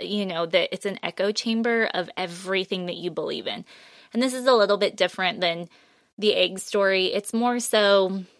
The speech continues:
you know, I have very strong beliefs about not eating meat, and I have a lot of people in my life that I care about that eat meat. And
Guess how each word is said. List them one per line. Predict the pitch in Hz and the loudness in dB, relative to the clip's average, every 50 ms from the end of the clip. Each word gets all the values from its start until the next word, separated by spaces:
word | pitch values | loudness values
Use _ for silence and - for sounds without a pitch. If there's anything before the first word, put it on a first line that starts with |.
| _ _ _ | _ _ _
you | 226 233 254 | -4 -2 -2
know, | 233 208 185 180 - | 0 0 0 0 -2
I | - 170 190 220 233 | 0 0 0 2 0
have | 226 - - 226 220 214 208 202 202 202 196 220 214 - - - _ _ _ _ | 0 -2 0 2 4 4 6 6 4 4 2 -2 -4 -6 -12 -20 _ _ _ _
very | - 185 190 196 196 202 202 196 196 196 196 190 190 190 180 180 _ _ _ _ _ _ _ _ _ _ _ _ _ _ _ _ _ _ _ _ _ _ _ _ _ _ _ _ _ _ _ _ | -6 -2 0 2 4 4 4 4 2 2 0 0 -2 -4 -6 -10 _ _ _ _ _ _ _ _ _ _ _ _ _ _ _ _ _ _ _ _ _ _ _ _ _ _ _ _ _ _ _ _
strong | - - - - 214 196 190 190 196 202 | -8 -4 2 6 6 6 6 6 2 0
beliefs | 202 196 185 180 170 180 202 - - - - - | 0 0 0 0 0 -2 -2 -4 -6 -8 -6 -4
about | 202 - 180 170 170 165 170 170 - - _ | 0 2 2 4 4 4 2 0 -2 -6 _
not | - 196 190 165 170 - | -6 -4 -2 -2 -2 -4
eating | - 185 190 180 180 180 180 | -6 -6 -6 -4 -4 -4 -4
meat, | 165 160 165 185 208 226 214 - _ _ _ _ _ _ - | -6 -6 -4 -4 -4 -6 -6 -10 _ _ _ _ _ _ -8
and | 202 190 180 | -2 0 0
I | 190 | 0
have | 196 190 208 208 196 | 0 0 0 -2 0
a | - - 190 | 0 -2 -4
lot | 185 180 180 185 190 180 180 202 - - - | -4 -2 0 2 4 4 2 2 -2 -6 -10
of | - 190 185 - | -10 -10 -10 -12
people | - - 208 196 - - 170 160 165 170 170 - - - _ _ _ _ _ _ _ _ _ | -10 -8 -8 -8 -6 -4 -4 -2 -2 -4 -6 -8 -16 -20 _ _ _ _ _ _ _ _ _
in | - 220 208 | -2 0 2
my | 208 196 190 190 | 2 2 2 2
life | 185 185 170 170 160 156 170 - - - _ _ _ _ _ _ _ _ _ | 0 0 0 0 0 -2 -4 -8 -14 -20 _ _ _ _ _ _ _ _ _
that | - 208 202 | 0 0 2
I | 180 175 | 2 2
care | 175 - - 254 254 254 | 0 2 4 4 4 4
about | 247 233 240 233 220 208 - 185 | 4 2 2 2 2 2 2 0
that | 220 - - 208 | -2 -2 -2 -4
eat | 190 - - | -8 -6 -6
meat. | 190 175 - - - - - - - - - - _ | -6 -6 -8 -8 -10 -14 -16 -18 -18 -20 -20 -20 _
And | - 208 214 214 208 202 196 190 185 185 175 175 170 - | -4 -2 0 2 2 2 2 0 -2 -2 -6 -8 -10 -12